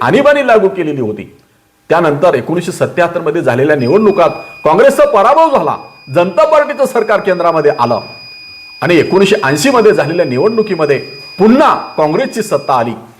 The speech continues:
आणि इंदिरा गांधी पंतप्रधान बनल्या. चरण सिंगांनी इंदिरा गांधीला अटक करण्याचा प्रयत्न केला, त्यांना अटक केली आणि त्याचा परिणाम, अ, जनतेने आणि, अ,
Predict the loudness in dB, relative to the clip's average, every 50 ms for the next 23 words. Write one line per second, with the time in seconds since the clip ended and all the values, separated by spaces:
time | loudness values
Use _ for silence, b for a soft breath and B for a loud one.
0 | -10 -6 -4 -2 -2 0 0 2 2 2 2 0 0 -2 -2 -4 -4 -4 -4 -4
1 | -4 -4 -4 -6 -6 -8 -8 -6 -6 -6 -6 -8 B B B B B 0 2 2
2 | 2 2 0 0 2 2 4 4 4 4 2 2 2 0 0 0 -2 -2 0 0
3 | 0 0 2 0 2 2 2 0 0 -2 0 0 -2 -2 -2 -4 -2 0 0 0
4 | 0 -2 -8 B B B B B -2 -2 0 0 0 -2 0 0 0 0 0 0
5 | 0 0 0 0 0 2 0 0 0 0 -2 -2 0 0 0 2 0 0 -2 -4
6 | -10 -16 b b b b b b b b b b -4 0 2 2 2 0 -2 -4
7 | -2 0 0 0 2 2 2 2 2 2 0 -2 -6 -6 -2 0 0 0 0 -2
8 | -6 -10 -6 -2 0 0 0 0